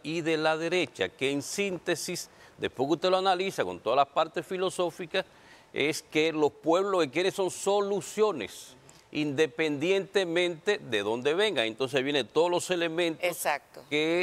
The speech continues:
Speaker 1: eh, este panel ha, ha, ha puesto sobre la mesa. ¿Por qué surge un Milei en un momento determinado? ¿Por qué en El Salvador está
Speaker 2: Bukele.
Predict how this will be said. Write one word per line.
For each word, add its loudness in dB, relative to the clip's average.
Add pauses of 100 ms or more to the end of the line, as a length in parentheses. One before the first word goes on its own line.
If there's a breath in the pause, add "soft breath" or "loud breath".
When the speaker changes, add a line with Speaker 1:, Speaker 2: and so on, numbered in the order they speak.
Speaker 1:
eh, 0
este -2
panel 0 (260 loud breath)
ha, 4
ha, 2
ha -2
puesto -2
sobre 0
la 4
mesa. -2 (420 loud breath)
¿Por 2
qué 2
surge 0
un 2
Milei 2
en -4
un -6
momento 0
determinado? 0
¿Por -4
qué -2 (240 loud breath)
en -2
El 0
Salvador 2
está 0
Speaker 2:
Bukele. -2